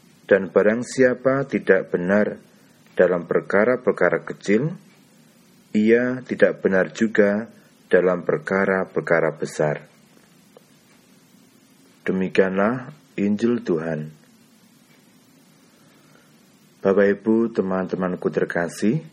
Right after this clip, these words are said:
Injil hari ini mengajak kita sekalian bagaimana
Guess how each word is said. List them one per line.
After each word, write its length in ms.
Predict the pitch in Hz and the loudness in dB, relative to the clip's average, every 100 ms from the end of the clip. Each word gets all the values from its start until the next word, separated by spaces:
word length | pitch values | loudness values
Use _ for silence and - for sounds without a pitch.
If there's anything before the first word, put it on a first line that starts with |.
| _ _ _ _ _ _ _ _ _ _ _ - | _ _ _ _ _ _ _ _ _ _ _ -8
Injil 320 | 98 104 104 | -2 2 2
hari 240 | 101 101 92 | 2 0 -2
ini 160 | 117 | -2
mengajak 640 | 117 95 90 85 95 87 90 | 0 -2 -2 -2 0 -2 -2
kita 160 | 87 | -6
sekalian 800 | 82 - 87 85 90 98 104 107 | -4 -6 -4 -4 -2 -2 -2 -2
bagaimana 800 | 87 82 82 82 85 90 92 98 | -4 -4 -4 -4 -4 -4 -4 -8